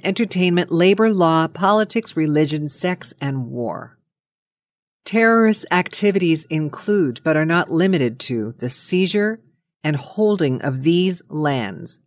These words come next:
and they list countries. These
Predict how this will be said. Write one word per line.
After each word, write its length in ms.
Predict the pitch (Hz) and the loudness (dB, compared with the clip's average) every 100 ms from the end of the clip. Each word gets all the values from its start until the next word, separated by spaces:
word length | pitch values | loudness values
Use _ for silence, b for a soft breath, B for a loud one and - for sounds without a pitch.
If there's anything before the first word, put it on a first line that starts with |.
| - | -10
and 160 | 131 | -6
they 100 | 127 | -4
list 320 | 127 127 - - | -4 -4 -6 -10
countries. 640 | 127 101 107 104 131 - _ _ _ _ _ _ | -10 -8 -10 -10 -14 -20 _ _ _ _ _ _
These 320 | 147 190 214 | 2 4 4